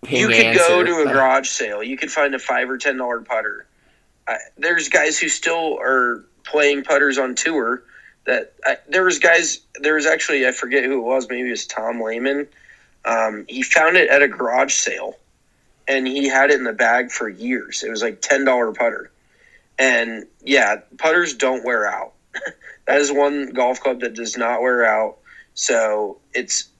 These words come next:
Speaker 2: un-, unless you're just all about vanity and telling your buddies you got the brand new Scotty Cameron, and who gives a shit if you're whooping their ass while your set costs one third or one fourth of what theirs costs?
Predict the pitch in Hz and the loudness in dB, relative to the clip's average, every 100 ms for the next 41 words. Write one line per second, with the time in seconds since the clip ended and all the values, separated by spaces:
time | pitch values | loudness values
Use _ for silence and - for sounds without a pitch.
0 | - 131 - _ _ _ 139 143 175 180 | -8 -8 -8 _ _ _ -2 2 4 4
1 | 165 151 135 139 143 135 135 110 110 117 | 2 0 0 0 2 4 2 0 -2 -4
2 | 120 117 123 120 113 127 117 117 107 110 | -4 -6 -6 -6 -6 -4 -4 -4 -4 -4
3 | 113 107 117 110 110 113 110 113 110 - | -4 -4 -2 -4 -4 -6 -4 -4 -6 -4
4 | 107 107 107 104 107 107 110 _ _ - | -4 -4 -6 -6 -6 -10 -14 _ _ -20
5 | - _ _ _ 113 117 110 113 117 - | -20 _ _ _ 0 2 2 0 -4 -12
6 | _ 127 151 127 143 139 - 127 113 - | _ -4 -2 2 2 2 2 2 0 -2
7 | 117 120 120 117 113 113 127 127 123 - | -4 -4 -4 -2 0 2 2 2 0 -2
8 | - - 110 110 110 113 110 110 107 104 | -4 -6 -2 2 2 0 0 0 0 -6
9 | - _ _ _ _ - - 107 - - | -14 _ _ _ _ -6 2 2 2 0
10 | 120 113 113 - - - _ _ _ - | 0 2 0 -2 -6 -10 _ _ _ -8
11 | 123 127 120 131 120 117 110 107 113 110 | -2 -2 0 -2 -2 -4 -4 -2 -4 -4
12 | - 120 117 117 104 110 110 123 131 - | -4 0 0 -2 -2 -2 0 0 0 -2
13 | 98 107 - | -2 -2 -4